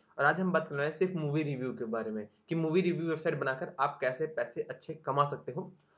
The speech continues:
और उस पे यहाँ तक India से नहीं, यूएस, यूके, कई जगह से traffic आता है अगर आप English में लिखते हो, और बहुत कम लिखना होता है, वो आप सब लिख लोगे, बहुत बड़ी बात नहीं है उसमें, कोई तीर नहीं मारना उसमें, ठीक है? यही बताता हूँ कैसे।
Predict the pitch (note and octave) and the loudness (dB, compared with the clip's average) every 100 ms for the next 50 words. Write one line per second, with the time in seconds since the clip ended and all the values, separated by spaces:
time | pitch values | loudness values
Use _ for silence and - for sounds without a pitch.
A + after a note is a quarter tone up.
0 | - F3+ F3+ A3 G3 F3+ F#3 A3 - F3+ | 2 4 4 2 2 2 0 -2 2 6
1 | F#3+ G#3+ A3 G3 D3+ F3 G3 F#3+ - D3+ | 6 6 4 0 0 6 8 8 2 -4
2 | D3 F3+ F#3 G#3 F#3+ F#3+ G3 F3+ F3+ F3+ | -2 0 4 4 4 2 2 2 0 2
3 | D#3+ D3+ D3 A#2+ A2 A#2 G#2+ G#2+ _ - | 2 2 4 2 4 2 2 -2 _ 2
4 | D3 E3 E3 D#3+ E3 D#3 B2 - A2+ - | 4 4 2 0 0 0 -2 -2 -4 -6
5 | _ - G#3 F3 F3 A3 A3 G3+ G#3 G3+ | _ 2 2 2 0 0 2 2 2 2
6 | F#3+ F3+ D3+ C#3+ D3+ F3 F3+ - G3 F#3 | 2 2 2 0 2 0 0 -2 0 0
7 | E3 E3 G3 D#3+ D3 E3+ D#3+ E3+ D#3+ E3 | 0 0 0 0 -2 -2 0 -2 -2 -2
8 | D#3 E3+ F#3 - - D#3 D3+ D#3+ E3+ D#3+ | 0 2 2 0 -2 -6 -6 -2 0 0
9 | E3+ F3+ D3 B2 A#2 A2+ A2+ E3+ F3 - | 0 -2 -4 -4 -6 -8 -10 -6 -6 -8
10 | - D#3+ D3+ D3 F3 F3 C#3 C#3 A2 | 2 4 6 4 0 0 -2 0 -4